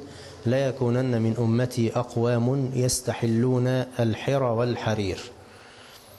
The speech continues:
والحر المراد به، آه، الزنا والفرج والعياذ بالله تعالى. وفي آخر الزمان بعد ذهاب المؤمنين يبقى شرار الناس يتهارجون تهارج الحمر،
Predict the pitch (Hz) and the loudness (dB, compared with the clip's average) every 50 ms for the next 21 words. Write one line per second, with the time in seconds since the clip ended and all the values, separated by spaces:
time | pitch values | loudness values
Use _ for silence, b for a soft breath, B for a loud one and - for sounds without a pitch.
0 | B B - - - 113 107 107 101 95 - - 131 135 139 143 156 151 - 123 | B B -18 -10 -4 -2 -2 0 -2 -2 -2 -2 0 0 2 0 0 0 0 0
1 | 117 113 113 110 117 120 123 117 113 110 107 117 113 117 120 123 131 139 - - | 0 2 2 2 2 2 0 0 -2 0 0 0 0 0 0 0 0 -2 -6 -10
2 | - - - - - 117 110 107 110 113 110 107 107 110 120 117 110 101 92 95 | -16 -20 -16 -8 -4 -2 -2 0 0 0 0 0 0 0 0 0 0 -2 -2 -2
3 | 104 107 107 107 104 - - 120 113 104 95 - - - - - 110 107 104 107 | 0 0 0 0 0 -2 -2 -2 -2 -2 -6 -8 -10 -8 -4 0 0 2 2 2
4 | 113 117 107 110 101 101 101 104 107 104 101 98 - 90 87 87 - - - - | 2 0 0 -2 -2 0 0 2 2 0 0 -2 -2 -2 -2 -2 -4 -8 -16 -20
5 | B B B B B B B B B B B 113 104 - 123 123 139 156 156 - | B B B B B B B B B B B -4 -2 0 0 0 0 0 0 0
6 | 147 135 131 117 120 127 120 127 135 135 131 120 117 110 110 113 117 110 110 107 | -2 -2 0 0 0 0 2 2 0 0 0 0 0 0 0 0 0 0 2 2
7 | 110 127 131 127 123 117 117 117 117 113 113 117 135 139 127 120 123 123 123 120 | 2 2 2 2 2 2 2 0 2 2 2 2 2 2 2 0 0 0 -2 -2
8 | - 117 113 113 - - 120 120 123 131 131 123 120 120 123 131 143 143 135 - | -2 0 0 0 0 0 2 2 2 2 2 2 0 2 0 0 0 -2 -2 0
9 | - 117 113 107 - 113 110 117 123 131 123 120 117 117 113 110 120 127 131 127 | 0 0 0 0 2 2 2 4 2 2 2 2 2 0 0 2 2 2 2 2
10 | 127 131 131 127 127 - 117 110 110 117 123 127 120 120 117 110 113 110 107 104 | 2 0 0 -2 -4 -2 0 2 2 2 2 2 2 0 0 2 2 0 0 -2
11 | - 127 117 117 107 101 | -2 0 0 0 0 -2